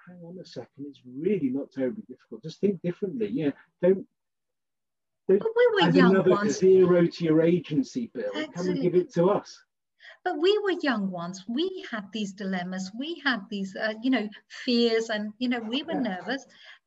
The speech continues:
Speaker 2: And it's just going back to that. And what you're doing and saying is that you're, you're bringing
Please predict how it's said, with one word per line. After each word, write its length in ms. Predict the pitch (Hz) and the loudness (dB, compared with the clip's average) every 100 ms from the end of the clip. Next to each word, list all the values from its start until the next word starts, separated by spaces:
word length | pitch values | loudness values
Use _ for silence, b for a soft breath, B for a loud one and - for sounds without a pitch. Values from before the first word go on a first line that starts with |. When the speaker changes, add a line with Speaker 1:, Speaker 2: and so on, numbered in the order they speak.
| - | -2
Speaker 2:
And 160 | 311 349 B B - | -2 -2 B B -10
it's 160 | 302 | -10
just 260 | - 339 - | -6 -8 -4
going 220 | 311 311 285 | -2 -2 -2
back 280 | 320 330 | -4 -4
to 80 | - | -8
that. 200 | 247 226 | -4 -2
And 120 | 247 | -2
what 160 | 262 269 | -4 -6
you're 220 | 285 277 | -6 -8
doing 340 | 285 302 254 196 | -8 -6 -6 -6
and 180 | 226 | -8
saying 440 | 214 285 339 214 196 | -4 -4 -4 -6 -8
is 160 | 226 | -10
that 240 | 226 247 214 | -8 -8 -6
you're, 160 | 262 | -8
you're 240 | 240 269 240 233 240 | -6 -8 -8 -12 -10
bringing 280 | 294 349 349 | -6 -6 -8